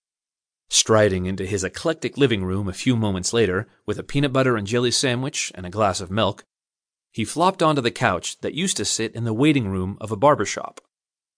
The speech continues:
Folding his sandwich into something that resembled a taco, he took a gigantic bite as he turned on a flat-screen T V that at one time hung in the lobby of a sports bar.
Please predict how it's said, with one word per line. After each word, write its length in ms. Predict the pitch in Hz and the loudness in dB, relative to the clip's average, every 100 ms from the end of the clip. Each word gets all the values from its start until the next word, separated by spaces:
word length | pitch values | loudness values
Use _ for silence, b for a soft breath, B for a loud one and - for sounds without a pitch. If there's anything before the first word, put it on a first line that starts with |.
| _ _ _ _ _ _ _ | _ _ _ _ _ _ _
Folding 420 | - 120 120 120 | -2 2 2 2
his 140 | 110 101 | 0 2
sandwich 460 | - 107 101 110 | 2 2 0 -4
into 140 | 101 90 | -4 -2
something 320 | - 101 101 | -2 -2 -2
that 120 | 98 | -4
resembled 400 | 98 113 120 101 | -2 0 2 2
a 60 | 87 | 0
taco, 540 | - 135 - 87 104 - _ _ _ | 0 0 0 -4 -6 -10 _ _ _
he 140 | 113 | -8
took 240 | - 147 135 | -2 -2 -2
a 40 | |
gigantic 720 | 120 104 98 127 120 - - | -2 -2 0 0 0 -6 -2
bite 280 | 110 85 71 _ | 0 0 -4 _
as 120 | 92 | -10
he 80 | 95 | -8
turned 280 | - 147 135 | -2 0 4
on 200 | 127 117 | 4 2
a 60 | |
flat-screen 680 | 92 135 143 - - 131 123 | -2 0 2 0 -4 -2 -2
T 240 | 117 127 113 | -2 -2 0
V 340 | 135 117 - _ _ _ - | 0 -2 -6 _ _ _ -6
that 120 | 95 | -4
at 80 | 95 | 0
one 220 | 147 160 | 2 2
time 280 | 104 87 90 | -2 -4 -6
hung 300 | - 143 147 | -2 -2 0
in 120 | 147 | 0
the 80 | 131 | 2
lobby 340 | 98 95 101 | 2 0 -2
of 120 | 104 | -4
a 40 | 113 | -2
sports 400 | - 139 131 - | -2 2 0 0
bar. 300 | 123 - | -8 -14